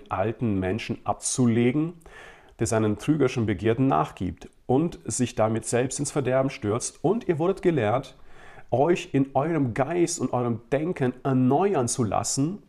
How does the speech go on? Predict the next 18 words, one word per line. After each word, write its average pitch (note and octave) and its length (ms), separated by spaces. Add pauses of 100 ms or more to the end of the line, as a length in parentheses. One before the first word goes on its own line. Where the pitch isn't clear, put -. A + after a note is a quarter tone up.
(800)
und C#3+ 180
den C3 140
neuen A#2+ 300
Menschen A#2+ 260 (140)
anzuziehen, D3+ 880 (500)
der B2 120
nach A#2 200
dem A2 260 (260)
Gott, C3 280
der A#2+ 120
nach G#2+ 220
Gottes - 280
Bild B2 220
erschaffen B2 560 (120)
ist - 360 (360)
und A#2 200
dessen B2+ 260
Kennzeichen C3 680